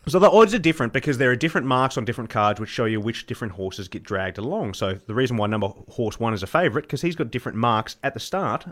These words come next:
on different cards, which I think is very cool.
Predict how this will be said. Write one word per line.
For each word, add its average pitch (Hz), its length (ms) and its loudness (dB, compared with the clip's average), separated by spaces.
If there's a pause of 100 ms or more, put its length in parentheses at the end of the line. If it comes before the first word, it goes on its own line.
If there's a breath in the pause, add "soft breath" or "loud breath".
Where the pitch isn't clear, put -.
on 120 140 -8
different - 300 -12
cards, 170 300 -6
which 156 140 -2
I 196 60 0
think 220 180 -8
is 190 100 -8
very 98 480 -6
cool. 180 520 -12